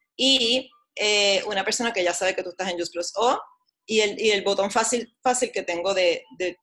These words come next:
de Just Plus. No sé si esto es para ti o no, pero, mm, sería algo no muy,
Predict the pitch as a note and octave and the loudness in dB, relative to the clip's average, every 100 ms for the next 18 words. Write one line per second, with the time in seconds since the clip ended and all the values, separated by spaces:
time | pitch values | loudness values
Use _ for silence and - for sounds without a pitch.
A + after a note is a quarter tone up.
0 | _ F#3 F3 F#3 - - - _ _ _ | _ -8 -6 -6 -8 -12 -14 _ _ _
1 | G3+ G#3+ A#3 C4 C4 A3+ G#3+ A#3 A#3 F#3+ | -4 0 2 2 2 2 0 -2 0 0
2 | F3+ G3 - F3 F#3+ G#3 E3+ - _ - | 0 -4 -6 -8 -4 -4 -4 -8 _ -4
3 | G#3 G#3+ F#3+ F3 F3+ - _ _ _ _ | 0 2 2 0 -6 -12 _ _ _ _
4 | _ _ - G#3+ G#3+ G#3 G#3 G3+ _ _ | _ _ -12 -6 -4 -4 -6 -12 _ _
5 | - - A#3+ A3+ B3+ C4+ C4+ C4+ - - | -6 0 4 4 6 6 6 4 2 -6
6 | - _ _ G#3+ G#3+ G#3+ A#3 B3 B3 A#3+ | -18 _ _ 2 2 4 4 4 4 4
7 | A#3 A3 G3+ F#3+ F#3+ _ _ - - A3 | 4 2 0 -4 -8 _ _ -8 -6 -4
8 | A3 G#3 A3 B3 B3 A#3+ A3+ G#3+ G3+ | -2 0 0 2 4 4 2 0 -6